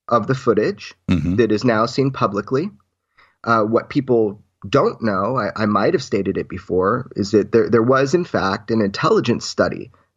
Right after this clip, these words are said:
Speaker 1: done on the two thousand four events in two thousand seven as well. So it didn't fly under the radar that it was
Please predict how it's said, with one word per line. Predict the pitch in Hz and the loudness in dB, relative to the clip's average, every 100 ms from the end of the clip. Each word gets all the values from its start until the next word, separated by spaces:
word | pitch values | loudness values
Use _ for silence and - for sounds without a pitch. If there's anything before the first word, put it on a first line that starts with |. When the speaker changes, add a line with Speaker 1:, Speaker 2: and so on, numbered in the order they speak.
| 101 | -2
Speaker 1:
done | 117 110 131 170 - _ - | 2 4 2 0 -6 _ -2
on | 117 | -2
the | 101 | 0
two | 131 | -2
thousand | 131 131 131 131 | 0 0 0 -2
four | 139 131 | 0 0
events | 139 151 90 - _ _ _ | 0 0 -2 -10 _ _ _
in | 143 139 139 | 2 2 2
two | - 156 | -2 -4
thousand | 143 131 127 127 | 0 0 0 -2
seven | 113 - 123 107 107 107 _ _ | -4 -2 0 0 -2 -6 _ _
as | 113 107 110 | 0 0 -2
well. | 110 170 98 - - - - | 0 0 0 -6 -16 -20 -2
So | 143 | 2
it | 123 | 4
didn't | 196 247 | 2 2
fly | - 190 185 185 | -2 0 2 2
under | 170 160 | 0 -2
the | 131 | -2
radar | 110 131 170 147 87 - 127 - _ _ _ _ _ _ - | -2 -2 -2 -2 -4 -6 -8 -12 _ _ _ _ _ _ 0
that | 127 | 2
it | 123 127 | 2 2
was | 120 107 107 - | 2 2 0 -6